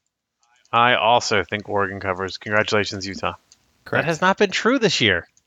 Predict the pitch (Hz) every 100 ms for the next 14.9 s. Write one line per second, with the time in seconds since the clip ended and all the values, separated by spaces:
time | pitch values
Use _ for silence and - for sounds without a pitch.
0 | _ _ _ _ - - 175 165 156 170
1 | 185 226 175 123 113 95 92 85 107 -
2 | 151 147 147 185 185 - - 165 208 240
3 | 127 117 110 113 202 156 110 160 190 190
4 | - 190 190 165 131 147 170 - 160 190
5 | 185 180 - 120 98 87 127 143 147 147
6 | 123 117 101 92 95 127 135 190 107 -
7 | 107 101 - 98 - 113 110 113 113 _
8 | _ _ _ _ _ _ _ - 135 147
9 | 143 143 143 143 143 143 143 135 _ _
10 | _ _ - - 113 - 120 113 - 143
11 | 120 127 139 139 139 135 120 131 113 -
12 | 107 104 101 - 120 123 123 113 120 113
13 | 110 - - - - 110 104 104 - 113
14 | 110 104 101 98 - 110 98 95